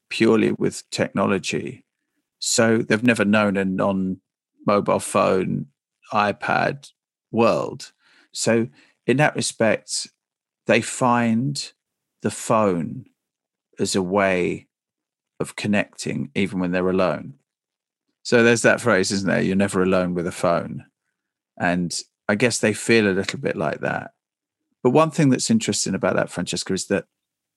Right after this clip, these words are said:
we don't allow our kids to wander like I was allowed to wander, right? So I would leave the house. I grew up in a village in Essex.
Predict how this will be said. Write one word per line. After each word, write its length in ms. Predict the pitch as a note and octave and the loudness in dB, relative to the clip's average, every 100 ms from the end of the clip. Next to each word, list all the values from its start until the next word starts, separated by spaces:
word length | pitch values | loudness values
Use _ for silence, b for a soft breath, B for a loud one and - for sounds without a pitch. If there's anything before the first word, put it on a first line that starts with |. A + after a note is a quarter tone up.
| _ | _
we 280 | A2+ A#2 C#3+ | -4 2 2
don't 320 | D3+ D3+ A#2 | 4 4 4
allow 340 | A2+ A2+ B2 A#2 | 2 4 4 2
our 120 | G2+ | 2
kids 300 | - G2+ - | -2 -4 -4
to 120 | G2 | -4
wander 840 | F2+ A2+ G#2+ G2 D2+ F2 D#2+ D2+ - | -2 0 2 2 0 -2 -2 -4 -6
like 240 | B2 - | -4 -2
I 120 | F#2+ F#2+ | 0 0
was 180 | F2+ | -2
allowed 300 | F2+ E2+ D#2+ - | -2 -2 -2 -6
to 120 | E2+ | -6
wander, 580 | E2+ E2+ D#2+ D2+ D2+ - | -4 -4 -6 -10 -12 -10
right? 300 | F2 F#2 G2 | -4 -2 -2
So 240 | - F#2 F#2 | -2 -2 0
I 180 | A2 G#2 | 0 0
would 180 | G2+ | 0
leave 200 | G2 F#2+ | -2 -2
the 120 | - - | -2 -2
house. 560 | F#2 F2 F2 - - - | 0 0 -2 -6 -8 -4
I 120 | G2+ | -4
grew 220 | G#2 A2 | 0 0
up 180 | G2 - | 0 -2
in 60 | F#2 | -4
a 120 | F2 | -4
village 480 | - G2 F2+ F2 F2+ | -4 -2 -2 -4 -4
in 80 | |
Essex. 600 | F2 - - F2 - - | -4 -4 -4 -4 -6 -10